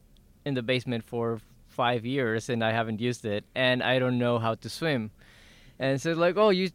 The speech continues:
just do a sprint. It's fine. You'll, you'll do fine." So I actually, uh, so went to my lo-, local gym in Mexico and, uh, kinda, like, got some lessons from a, a swimming instructor and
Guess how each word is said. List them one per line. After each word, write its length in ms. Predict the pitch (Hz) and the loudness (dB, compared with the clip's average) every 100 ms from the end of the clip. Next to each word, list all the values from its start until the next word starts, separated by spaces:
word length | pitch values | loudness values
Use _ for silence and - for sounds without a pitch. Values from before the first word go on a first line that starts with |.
| - | -8
just 160 | 180 | -8
do 140 | - 202 | 0 0
a 60 | |
sprint. 420 | - - 135 123 | 0 0 0 2
It's 160 | 131 123 | -2 -4
fine. 380 | - 123 120 120 | 0 4 4 2
You'll, 260 | 127 135 120 | 0 -2 -4
you'll 180 | 147 139 | -6 -4
do 100 | 135 | -6
fine." 400 | - 117 113 104 | -4 -2 -2 -6
So 440 | - 135 123 123 | -2 2 2 2
I 140 | 117 127 | 2 4
actually, 480 | 139 151 139 123 110 - - - - | 2 0 -2 -2 -6 -14 -20 -20 -8
uh, 400 | 120 120 113 107 123 - - _ | -2 0 0 -2 -6 -14 -20 _
so 160 | - 135 | -6 0
went 180 | 131 127 | 0 0
to 300 | 135 123 117 | 0 0 -2
my 220 | 120 113 | -2 -2
lo-, 180 | 110 113 | -2 -6
local 260 | 123 123 120 | -4 -4 -4
gym 220 | 110 113 | -6 -4
in 80 | 110 | -2
Mexico 640 | 131 139 135 123 113 110 | -4 -4 -6 -2 -2 -2
and, 380 | 69 117 113 110 | -2 -2 -2 -4
uh, 280 | 110 107 107 - - - - | -2 -2 -4 -8 -20 -20 -12
kinda, 160 | - 135 | -2 2
like, 280 | 117 107 - | 2 0 2
got 240 | 131 131 | 4 4
some 260 | - 135 120 | 2 0 2
lessons 340 | 120 120 123 - | 0 0 -4 -4
from 260 | 123 113 | -4 -2
a, 380 | 110 110 110 107 101 - - - | 0 -2 -2 -6 -10 -20 -16 -6
a 220 | 123 110 | -6 -6
swimming 340 | 107 - 147 131 | -8 -2 0 2
instructor 640 | 120 - 127 - 127 120 | 0 -2 -4 -2 0 2
and 280 | 113 113 | 0 -2